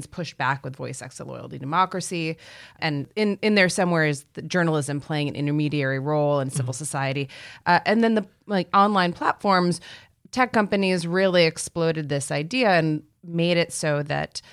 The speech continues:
Speaker 1: now you have a third, like, a third node, and citizens can, uh, route around the problem of censorship. They can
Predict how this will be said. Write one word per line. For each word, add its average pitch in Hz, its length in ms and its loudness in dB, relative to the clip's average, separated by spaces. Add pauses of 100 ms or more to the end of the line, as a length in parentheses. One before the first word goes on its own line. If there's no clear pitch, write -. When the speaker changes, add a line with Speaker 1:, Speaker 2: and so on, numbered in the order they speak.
(220)
Speaker 1:
now 170 300 4
you 170 160 -2
have 147 300 -4
a 139 200 -4
third, 190 380 -2
like, 147 140 -6
a 143 40 -6
third 151 260 -6
node, 165 440 0 (1000)
and 190 280 2
citizens 208 560 0
can, 170 400 -2
uh, 160 80 -2
route 160 320 0
around 143 320 -2
the 131 60 -6
problem 139 360 -4
of 131 80 -6
censorship. - 680 -10
They 156 120 -2
can 151 400 -4